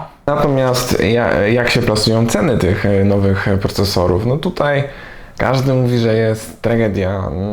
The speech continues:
Natomiast znając rynek, już trochę obserwując przez te lata rynek, mogę śmiało powiedzieć, że to jest tylko początkowy boom, e, biorąc pod uwagę poprzednie lata, myślę, że to szybko się unormuje, gdyż Ryzen pięć trzy sześćset X ma kosztować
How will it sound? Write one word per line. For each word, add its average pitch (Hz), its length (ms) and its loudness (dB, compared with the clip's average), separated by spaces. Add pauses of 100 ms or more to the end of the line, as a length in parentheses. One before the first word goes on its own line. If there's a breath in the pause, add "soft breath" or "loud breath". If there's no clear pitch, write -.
Natomiast 135 440 -2
znając 123 540 -2
rynek, 110 440 -4
już 104 100 -8
trochę 117 180 -4
obserwując 107 540 -4
przez 101 180 -10
te 104 100 -4
lata 101 360 -4 (440 loud breath)
rynek, 107 520 -4
mogę 107 500 0
śmiało 107 380 0
powiedzieć, 101 440 -2
że 98 160 -8
to 101 120 -2
jest 101 180 -6
tylko - 220 -8
początkowy 113 680 -4
boom, 107 320 -4
e, 101 640 -8 (560 loud breath)
biorąc 107 260 -2
pod 104 160 -2
uwagę 101 600 -2 (100)
poprzednie 101 380 -6
lata, 95 400 -4 (580 loud breath)
myślę, 101 340 -4
że 101 140 -4
to 98 140 -6
szybko - 320 -6
się - 120 -6
unormuje, 95 560 -2
gdyż - 380 -6 (560 loud breath)
Ryzen 131 340 0
pięć 127 200 -4
trzy 127 120 -6
sześćset 120 340 -4
X 120 140 -6
ma 110 120 -6
kosztować 110 760 -6